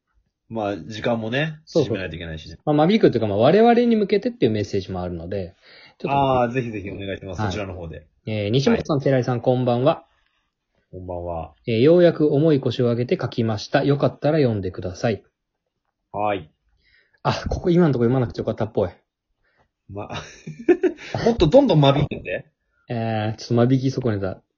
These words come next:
Speaker 2: 続けていい？
Speaker 1: どうぞ。
Speaker 2: えー、西本さん、寺井さん、おはようまたはこんばんは。
Speaker 1: え、ちょっと待って待って。間引いた？今。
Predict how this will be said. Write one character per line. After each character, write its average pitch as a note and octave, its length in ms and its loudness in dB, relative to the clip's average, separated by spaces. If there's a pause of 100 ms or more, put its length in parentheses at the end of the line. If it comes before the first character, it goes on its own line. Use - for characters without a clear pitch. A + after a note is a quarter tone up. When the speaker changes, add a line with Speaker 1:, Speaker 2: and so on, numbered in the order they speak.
(440)
Speaker 2:
続 C3+ 160 2
け B2+ 100 4
て B2+ 80 6
い G2+ 200 0
い？ - 160 -10 (760)
Speaker 1:
ど A2 120 -4
う F2+ 40 -6
ぞ。 F2 260 -10 (100)
Speaker 2:
え A#2+ 80 0
ー、 A#2 40 2
西 D#3 240 4
本 G3+ 200 6
さ C#3+ 140 2
ん、 A#2+ 100 2
寺 B2 240 2
井 A2+ 80 2
さ D3+ 140 0
ん、 C#3+ 80 0
お A#2+ 120 -2
は D3+ 180 2
よ D3+ 120 8
う C#3+ 60 4
ま B2 120 4
た C3+ 120 2
は G2+ 120 0
こ A2+ 140 0
ん A2+ 100 2
ば G#2+ 100 4
ん G2+ 100 0
は。 F#2+ 200 -4 (1700)
Speaker 1:
え、 D3+ 240 -4 (120)
ち - 80 -10
ょ C#3 80 -2
っ - 40 -6
と - 60 -6
待 - 20 -4
っ E2+ 40 -8
て D2 80 -10
待 - 0 -
っ - 40 -12
て。 - 60 -14
間 C3 220 0
引 G#3+ 60 -6
い - 20 -10
た？ F2+ 140 -6
今。 E2+ 260 -16